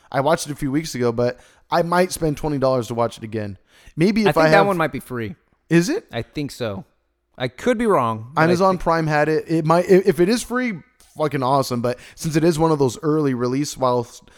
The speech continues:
Speaker 1: simul-, simul release, whatever,
Speaker 2: Yeah.
Speaker 1: it, they might charge for it. But e-, either way, whether it's free or not, take the time on Amazon Prime or wherever you wanna watch it, wherever it's available. Invisible Man, I'm totally down. And John needs to see it anyway, too. So why not?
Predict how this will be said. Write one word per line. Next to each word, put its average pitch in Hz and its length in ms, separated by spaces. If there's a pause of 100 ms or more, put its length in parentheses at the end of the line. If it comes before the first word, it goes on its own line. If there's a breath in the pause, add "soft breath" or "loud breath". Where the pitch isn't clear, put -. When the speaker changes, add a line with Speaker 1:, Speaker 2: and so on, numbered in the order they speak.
(140 soft breath)
Speaker 1:
simul-, 143 460 (260)
simul 156 360
release, 156 360
whatever, 151 340
Speaker 2:
Yeah. 113 380
Speaker 1:
it, 170 180
they 165 200
might 180 200
charge 185 320
for 202 240
it. 202 60
But 240 140
e-, 269 160
either 254 240
way, 196 420
whether 196 300
it's 185 100
free 202 220
or 202 60
not, 190 340 (240 soft breath)
take 190 160
the 190 80
time 170 260
on 156 100
Amazon 151 400
Prime 147 360
or 131 40
wherever 151 300
you 156 80
wanna 147 220
watch 135 320
it, 131 100
wherever 135 220
it's 131 140
available. 131 460 (320 loud breath)
Invisible 151 360
Man, 156 180
I'm 135 140
totally 151 420
down. 123 300
And 139 160
John 185 180
needs 202 140
to 160 80
see 190 160
it 175 80
anyway, 139 320
too. 135 260
So 113 200
why 117 160
not? 156 220